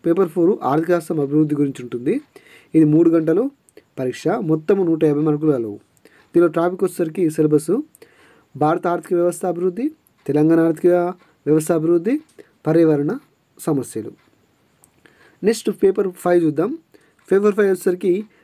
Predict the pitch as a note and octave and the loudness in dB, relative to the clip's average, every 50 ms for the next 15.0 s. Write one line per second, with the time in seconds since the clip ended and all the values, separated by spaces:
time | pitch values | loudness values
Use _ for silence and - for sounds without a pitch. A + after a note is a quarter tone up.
0 | _ _ - - D#3+ E3+ F#3 F#3+ - G3+ F#3 - F3 D#3 D#3 E3+ E3+ E3+ E3+ D#3+ | _ _ -4 0 2 2 2 2 0 -2 0 0 -2 0 2 2 2 2 2 2
1 | D#3 E3 F3 D#3+ D3 E3+ G3+ - _ _ _ _ _ _ _ _ _ - C#3+ D3 | 2 4 2 2 2 0 -4 -10 _ _ _ _ _ _ _ _ _ -4 2 2
2 | D3+ D#3 D3+ D3+ D3 B2+ B2+ C3 C3 D#3 A3+ C4+ - _ _ _ _ _ _ - | 4 4 2 0 -4 -4 -4 -4 -2 -2 -4 -4 -6 _ _ _ _ _ _ -2
3 | F3+ F3+ F3+ F#3 F3+ E3 F3 F#3 F3+ G#3 G3 E3+ E3+ F3+ G3 - _ _ _ - | 0 0 2 0 2 2 2 2 2 2 2 4 2 2 0 -6 _ _ _ 0
4 | D3 D#3 F3+ F#3 G3+ G3 F#3 F3+ F#3+ G#3 G#3 _ _ _ _ _ - D#3+ E3 F#3+ | 2 2 2 2 2 2 0 0 0 -4 -8 _ _ _ _ _ -4 -2 0 0
5 | F3 - F#3 F3 - G3 F#3 E3 D#3+ - - - _ _ _ _ _ _ _ - | 0 0 -2 -2 -2 -4 -6 -6 -6 -10 -14 -18 _ _ _ _ _ _ _ 0
6 | - F3 F3 F3 E3+ D#3 D3 C3+ C#3 B2+ C#3 E3+ G#3 G3+ F3 D#3+ D#3+ D#3 D#3 F#3 | 2 2 4 4 4 2 2 0 -2 -2 0 0 0 0 0 0 0 0 0 2
7 | F#3 F#3+ F#3 F3 F3 E3 D#3 D#3+ D#3+ D#3+ D#3+ D#3 D3+ D3 D3 C#3 C3+ - - F#3 | 2 4 4 4 2 2 2 4 4 4 4 2 2 0 0 -2 -2 -2 -2 -2
8 | B3 E4 - _ _ _ _ _ _ _ _ _ _ - E3 D#3+ D#3 D#3 D3+ D#3 | -2 -4 -6 _ _ _ _ _ _ _ _ _ _ -2 2 2 4 4 4 2
9 | D3+ D3 C#3+ D#3+ D3+ D3 C#3+ C3+ D3+ F3+ E3+ C#3 B2 A#2 C#3+ A3 C#4+ - _ _ | 2 2 0 0 0 -2 -2 -2 -2 -2 -2 -2 -2 -4 -6 -6 -8 -10 _ _
10 | _ _ _ _ _ _ - D3+ E3+ F#3+ F#3 F#3 F3 F3 F#3 F3+ E3+ E3 F3 E3+ | _ _ _ _ _ _ 0 2 2 2 2 2 2 2 2 0 -2 -2 -2 -2
11 | F3+ E3 D#3+ D3+ C#3+ C#3+ D#3+ D#3+ D#3+ D#3+ E3 D#3+ C#3+ C#3 C#3+ C3+ C3+ - C#3 C3 | -2 0 2 2 2 2 2 2 4 4 4 4 4 2 0 -2 -2 -2 -4 -6
12 | B2+ A#2 - - F3+ C4 - _ _ _ _ _ _ _ - D3 D#3 F3 E3 - | -6 -4 -2 -2 -4 -4 -6 _ _ _ _ _ _ _ 0 0 2 2 2 0
13 | E3+ E3 D#3 F3 F3+ F3 F3 F3 F#3+ A3+ C#4+ D4+ - _ _ - - B2 C3+ D3 | -2 0 2 2 2 2 2 0 0 -2 -2 -4 -6 _ _ -10 -6 -2 2 2
14 | D#3+ E3 E3+ D#3 F#3 A3 C#4 E4 - D#3 D3+ C#3+ C3+ B2+ A#2+ A#2+ C3+ F#3+ C#4 | 2 2 2 2 0 -2 -2 -2 -4 -2 0 0 0 0 -2 -2 -2 -4 -4